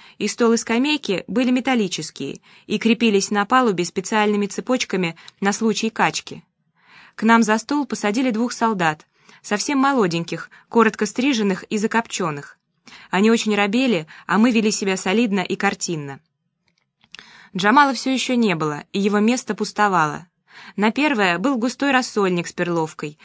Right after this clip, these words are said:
солёными огурцами, картошкой и мясом. Джамалу даже не поставили тарелку для этого супа, он всё равно не притронулся бы к нему. Мы ковырялись в супе, выбирая лакомые кусочки тушёнки и картошки,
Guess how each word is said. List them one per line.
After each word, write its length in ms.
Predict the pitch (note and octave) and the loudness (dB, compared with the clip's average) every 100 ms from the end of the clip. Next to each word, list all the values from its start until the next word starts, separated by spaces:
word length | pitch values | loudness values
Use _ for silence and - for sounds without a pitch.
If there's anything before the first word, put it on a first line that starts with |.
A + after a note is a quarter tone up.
| _ | _
солёными 520 | - G#3 G3 F#3 F3+ | -2 2 2 2 2
огурцами, 640 | E3+ F3+ F#3 A#3+ B3+ G3 D#3+ - - | 0 -2 -4 0 0 0 -4 -18 -4
картошкой 560 | G3 G3+ A3 - A3+ | -2 0 -2 -2 -2
и 40 | G3 | 0
мясом. 500 | F3 D3 - D#3 D#3 _ _ _ - - | 0 -2 -6 -12 -14 _ _ _ -20 -8
Джамалу 460 | G3 G#3+ A3+ C4 A3 | -2 2 6 6 4
даже 200 | G3+ G#3+ | 2 2
не 100 | G#3+ | 2
поставили 540 | G#3 G#3 A3 G3+ G3 | 0 0 0 0 0
тарелку 440 | F#3+ G3 A3+ A3+ F#3+ | 0 2 2 0 -2
для 200 | F#3 F#3 | 0 0
этого 220 | F3+ G#3 | -2 -6
супа, 440 | - G3+ - D3+ - _ _ - | -2 -4 -4 -12 -16 _ _ -2
он 140 | A#3 | 0
всё 160 | A#3 C4+ | 0 2
равно 280 | C4 A#3+ G#3 | 2 4 2
не 120 | F#3+ | 2
притронулся 600 | G3 G3+ A#3 A3+ G3 - | 0 0 2 2 0 -6
бы 80 | F3 | -6
к 100 | F#3 | -4
нему. 340 | G3 F3+ D#3+ - _ _ _ - - - - | -2 -2 -6 -14 _ _ _ -20 -20 -20 -4
Мы 200 | A#3+ D#4 | 0 0
ковырялись 540 | - A#3+ A#3 G#3+ F#3 | 0 2 4 2 0
в 60 | - | -4
супе, 420 | - C#4+ B3 A#3+ - | -4 -2 0 -2 -2
выбирая 440 | G3 G#3 G#3+ G#3 | 0 2 4 4
лакомые 420 | G#3 G3+ G3+ F#3+ | 2 0 0 -2
кусочки 460 | F#3 F#3 F#3+ - F3+ | -2 -2 -2 -2 -6
тушёнки 460 | F3+ - A#3 A#3 | -6 -2 -2 0
и 80 | G3 | -2
картошки, 640 | F#3 F#3+ - D#3+ - E3 | 0 0 -2 -6 -8 -14